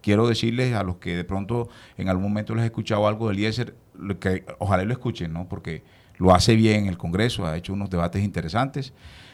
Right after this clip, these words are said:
Por otro lado está el señor, em, el de La Paz, ¿cómo se llama? Ah, le sé que le dicen Yoyo,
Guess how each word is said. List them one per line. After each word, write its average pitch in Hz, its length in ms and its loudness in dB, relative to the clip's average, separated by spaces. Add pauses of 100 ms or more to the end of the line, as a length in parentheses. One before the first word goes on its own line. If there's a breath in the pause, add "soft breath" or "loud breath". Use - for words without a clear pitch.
(140)
Por 110 160 8
otro 131 160 4
lado 127 340 6
está 107 480 4
el 107 120 -2
señor, 104 760 -4
em, 85 960 -4 (840 soft breath)
el 90 180 -6
de 90 80 0
La 85 120 0
Paz, 120 140 0
¿cómo 131 200 -4
se 131 120 -4
llama? 107 320 -2
Ah, 104 200 -4 (1400)
le 92 140 -2
sé 131 120 -2
que 151 60 -2
le 135 60 2
dicen 135 200 2
Yoyo, 95 340 4